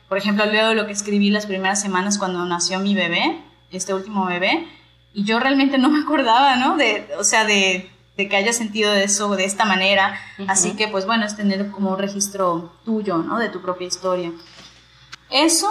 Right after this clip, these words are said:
Speaker 1: y que busque una red de apoyo. Eso para mí es fundamental. No me
Speaker 2: Claro.
Speaker 1: puedo imaginar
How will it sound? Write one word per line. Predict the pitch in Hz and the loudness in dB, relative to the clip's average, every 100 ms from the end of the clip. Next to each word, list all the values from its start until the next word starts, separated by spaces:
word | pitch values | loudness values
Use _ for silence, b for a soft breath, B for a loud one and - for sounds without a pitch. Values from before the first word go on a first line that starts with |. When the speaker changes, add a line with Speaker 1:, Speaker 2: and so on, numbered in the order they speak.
| 453 269 | -2 0
Speaker 1:
y | 285 320 285 | 0 0 0
que | 277 | 0
busque | 269 302 - - 320 320 - | 2 0 0 2 2 2 -2
una | 247 262 254 | 0 2 2
red | 233 214 | 0 0
de | 208 | -2
apoyo. | 202 170 165 160 - | -2 -4 -6 -8 -6
Eso | 233 294 | -2 0
para | 254 220 | 2 2
mí | 226 254 262 233 | 4 4 2 0
es | 233 - - | 0 0 -2
fundamental. | 254 233 208 180 180 180 180 190 | -2 0 0 -2 -2 0 0 0
No | 220 | 0
me | 220 | 2
Speaker 2:
Claro. | 165 | 2
Speaker 1:
puedo | 160 | 2
imaginar | 202 202 202 190 208 | 0 0 0 2 0